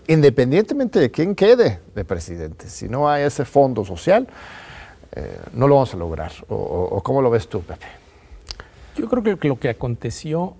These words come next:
Speaker 2: eh, en la historia previa del dos mil dieciocho fue la desestructuración del bloque dominante anterior
Speaker 1: Ujú.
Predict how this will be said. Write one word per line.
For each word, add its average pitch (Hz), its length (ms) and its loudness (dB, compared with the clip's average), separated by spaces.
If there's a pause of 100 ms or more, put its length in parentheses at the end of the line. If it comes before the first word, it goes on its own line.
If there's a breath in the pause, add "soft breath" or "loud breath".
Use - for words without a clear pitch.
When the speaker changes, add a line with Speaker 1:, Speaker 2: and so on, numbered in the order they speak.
(200)
Speaker 2:
eh, 135 480 -6
en 123 100 -2
la 120 80 0
historia 165 500 2
previa 156 400 0
del 123 200 -4
dos 123 160 -2
mil 160 140 -2
dieciocho 175 460 -4
fue 160 240 -4
la 160 160 0
desestructuración 131 1000 -4
del 147 120 0
bloque 139 300 0
dominante 120 480 -4
anterior 143 400 -2
Speaker 1:
Ujú. 190 220 -2